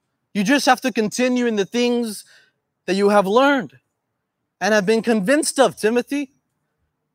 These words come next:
He's gonna tell him what those things are. We read it. The things that Timothy, that me and you, that we have learned are the Holy Scriptures. So he says in verse fifteen, that from childhood you have learned the Holy Scriptures,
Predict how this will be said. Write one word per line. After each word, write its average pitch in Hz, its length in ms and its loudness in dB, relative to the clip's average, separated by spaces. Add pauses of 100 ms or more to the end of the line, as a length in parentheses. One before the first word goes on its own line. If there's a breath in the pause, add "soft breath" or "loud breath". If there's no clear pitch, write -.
(380)
He's 196 120 -6
gonna 262 160 0
tell 254 280 2
him 240 60 2
what 208 140 2
those 196 180 -4
things 202 260 -2
are. 233 200 6
We 196 140 0
read 208 260 2
it. 214 180 -2 (800)
The 180 140 0
things 202 840 -4 (220)
that 175 160 -6
Timothy, 254 540 -2
that 185 160 -2
me 226 280 0
and 202 140 -4
you, 208 460 -2 (440)
that 185 140 2
we 208 140 0
have 190 160 0
learned 226 260 2
are 208 80 2
the 196 140 -2
Holy 220 260 0
Scriptures. 254 920 -2 (280)
So 233 120 -4
he 226 120 2
says 196 220 0
in 185 120 -2
verse 180 180 -2
fifteen, 185 580 -4 (280 soft breath)
that 185 160 4
from 208 220 0
childhood 240 720 2
you 196 100 -4
have 196 160 2
learned 208 240 -4
the 190 80 0
Holy 185 220 -4
Scriptures, 151 600 -10